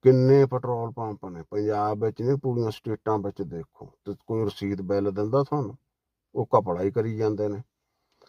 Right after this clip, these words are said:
ਤੇ ਗੌਰਮੈਂਟ ਨੂੰ ਆਮਦਨ ਕਿੱਥੋਂ ਹੋਊਗੀ? ਰੈਸਟੋਰੈਂਟਾਂ ਵਿੱਚ ਜਾਂਦੇ, ਐਡੇ ਐਡੇ ਰੈਸਟੋਰੈਂਟ, ਐਡੇ ਐਡੇ ਹੋਟਲ ਨੇ ਚੰਡੀਗੜ੍ਹ ਦੇ ਵਿੱਚ, ਉਹ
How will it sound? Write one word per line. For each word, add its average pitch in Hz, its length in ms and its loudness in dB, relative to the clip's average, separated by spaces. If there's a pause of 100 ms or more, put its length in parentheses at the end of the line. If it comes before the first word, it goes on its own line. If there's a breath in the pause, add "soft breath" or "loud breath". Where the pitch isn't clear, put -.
(360 soft breath)
ਤੇ 117 160 0
ਗੌਰਮੈਂਟ 107 540 4
ਨੂੰ 107 180 2
ਆਮਦਨ 110 320 2
ਕਿੱਥੋਂ 110 360 -4
ਹੋਊਗੀ? 120 360 -4 (880)
ਰੈਸਟੋਰੈਂਟਾਂ 113 760 2
ਵਿੱਚ 104 260 -4
ਜਾਂਦੇ, 98 300 -2
ਐਡੇ 110 280 0
ਐਡੇ 107 260 2
ਰੈਸਟੋਰੈਂਟ, 98 680 -2
ਐਡੇ 107 180 0
ਐਡੇ 107 260 -2
ਹੋਟਲ 101 540 0
ਨੇ 90 180 -4 (460 soft breath)
ਚੰਡੀਗੜ੍ਹ 107 560 2
ਦੇ 110 140 -4
ਵਿੱਚ, 87 340 -10
ਉਹ 156 420 -4